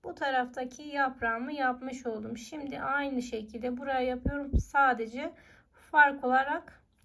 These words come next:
şimdi onu da göstereceğim. Burada yaptığımız pırpır. Şöyle ilk pırpırı yapıyoruz. Bakın ilk burada uzun pırpırı yapalım.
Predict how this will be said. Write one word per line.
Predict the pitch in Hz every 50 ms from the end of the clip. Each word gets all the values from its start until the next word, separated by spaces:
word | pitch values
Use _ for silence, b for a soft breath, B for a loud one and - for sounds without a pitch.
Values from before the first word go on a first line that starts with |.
| _
şimdi | - - - 269 254 240
onu | 226 226 233 214
da | 208 202
göstereceğim. | 208 202 233 233 233 - - 240 233 226 220 214 233 233 254 285 294 - _ _ - b b b b b b b b b b _ _ _ _ _ _ _ _ _ _ _ _ _ _ _ _ _ - - -
Burada | 262 220 240 226
yaptığımız | 233 254 269 277 277 285 - - - 233 240 254 262 277 277 - - _
pırpır. | - - 220 208 - - - - 294 370 381 - - _ _ _ _ _ _ _ _ _ _ b b b b b b b b _ _ _ _
Şöyle | - - - 269 240 214 208 -
ilk | - 311 - - - -
pırpırı | - 247 240 240 - - 240 247
yapıyoruz. | 240 214 208 208 - 208 190 185 190 - - - - - _ _ _ - -
Bakın | - - - - 214 -
ilk | - - 285 285 285 - -
burada | 277 262 247 226 214 254 262 -
uzun | 240 214 202 240 247 247 247
pırpırı | - - 202 202 - - - 196 208 185
yapalım. | 185 220 247 247 247 - 254 254 254 254 262 285 294 285